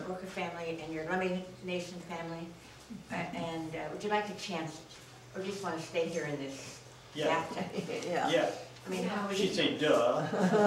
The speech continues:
Speaker 2: I think so. Right. I know. I know. That should be obvious, too. But that,
Speaker 1: Yeah.
Speaker 2: they deny that. They say, "Oh, no, she loves it there.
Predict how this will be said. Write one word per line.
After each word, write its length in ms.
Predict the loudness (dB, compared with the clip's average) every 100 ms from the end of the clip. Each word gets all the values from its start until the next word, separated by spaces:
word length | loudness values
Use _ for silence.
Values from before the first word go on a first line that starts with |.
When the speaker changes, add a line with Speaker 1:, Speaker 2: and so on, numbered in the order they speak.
| 8 8
Speaker 2:
I 840 | 8 12 12 12 12 10 10 8 8 6
think 260 | 6 4 4
so. 580 | 2 4 6 6 4 0 -4 -8 -6 -8 -8 -8 -8 -6 0
Right. 300 | 2 2 0 -2 -8 -2
I 140 | 2
know. 280 | 6 6 4 0 -4
I 80 |
know. 240 | 0 2 2
That 180 | 2 0
should 200 | -4 -2
be 100 | 0
obvious, 480 | 0 -4 -4 -6 -4
too. 160 | -4 0
But 220 | 0 2
that, 180 | 0 2
Speaker 1:
Yeah. 80 | 6
Speaker 2:
they 160 | 8
deny 400 | 8 6 6 6 4
that. 300 | 4 4 0 -6 -8
They 80 | 0
say, 280 | 2 4 6
"Oh, 120 | 6 6
no, 120 | 4
she 180 | 2 2
loves 300 | 2 2 -2
it 120 | -4
there. 180 | -4